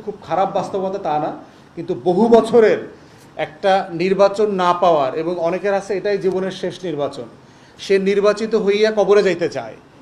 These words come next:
এরকম শত শত ক্যান্ডিডেট আছে সারা বাংলাদেশে। সে মনে করে যে নির্বাচিত হয়ে আজিমপুরে গেলে সওয়াল জবাব হবে না, অতএব তার জীবনেও কিন্তু এইটা একটা, একটা বিশাল প্রেশার কাজ করতেছে যে at least যদি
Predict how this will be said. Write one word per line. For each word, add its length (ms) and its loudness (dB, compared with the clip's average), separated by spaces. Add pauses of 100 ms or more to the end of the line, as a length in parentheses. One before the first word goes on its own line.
এরকম 240 2 (120)
শত 240 -2
শত 200 -2
ক্যান্ডিডেট 380 0
আছে 140 -12 (320)
সারা 240 4
বাংলাদেশে। 460 -2 (380)
সে 80 -6 (120)
মনে 220 2
করে 160 6 (100)
যে 140 -2
নির্বাচিত 400 2 (100)
হয়ে 140 4 (200)
আজিমপুরে 480 4
গেলে 160 2 (100)
সওয়াল 240 4
জবাব 240 2
হবে 180 -6
না, 60 -14 (560)
অতএব 220 0 (120)
তার 240 4
জীবনেও 400 4
কিন্তু 240 -4
এইটা 200 -2 (100)
একটা, 180 -6
একটা 120 -6 (120)
বিশাল 320 0
প্রেশার 320 -2
কাজ 180 -4
করতেছে 320 -14 (420)
যে 140 2
at 120 -14
least 220 2
যদি 120 -4